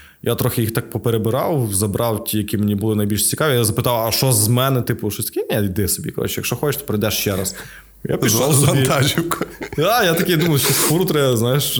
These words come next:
Speaker 1: замовляти. Е, тут прямо автобус зараз додому відвезу, знаєш, до себе, там, лише треба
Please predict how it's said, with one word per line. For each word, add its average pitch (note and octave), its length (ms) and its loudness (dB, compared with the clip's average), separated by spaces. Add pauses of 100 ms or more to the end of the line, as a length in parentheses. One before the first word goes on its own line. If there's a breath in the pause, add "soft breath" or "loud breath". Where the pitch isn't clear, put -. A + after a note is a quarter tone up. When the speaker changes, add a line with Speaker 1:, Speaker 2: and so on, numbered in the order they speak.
(140)
Speaker 1:
замовляти. A2 580 0
Е, G2+ 520 -2
тут G#2+ 220 -4
прямо A2 240 0
автобус C3+ 400 0
зараз A2+ 240 2
додому C3 640 2
відвезу, C3 460 2
знаєш, A#2 380 2
до A2 120 -2
себе, G#2+ 340 0
там, F#2+ 380 -2
лише G#2 180 -2
треба G#2+ 360 0